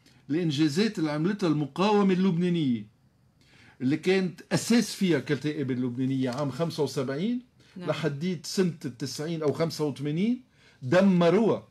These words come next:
Speaker 2: مم.
Speaker 1: تدمير، دمروا ما بين كفرشيما والمدفون،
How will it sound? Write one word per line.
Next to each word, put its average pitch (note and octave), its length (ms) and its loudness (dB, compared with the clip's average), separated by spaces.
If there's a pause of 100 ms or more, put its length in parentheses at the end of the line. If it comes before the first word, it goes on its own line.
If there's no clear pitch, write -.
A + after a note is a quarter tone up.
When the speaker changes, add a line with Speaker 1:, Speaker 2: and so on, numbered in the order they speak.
(140)
Speaker 2:
مم. F#3 220 -8 (120)
Speaker 1:
تدمير، D#3+ 520 2
دمروا E3 600 2
ما D3 180 0
بين D#3+ 320 0
كفرشيما D#3 640 -4
والمدفون، C#3+ 720 -4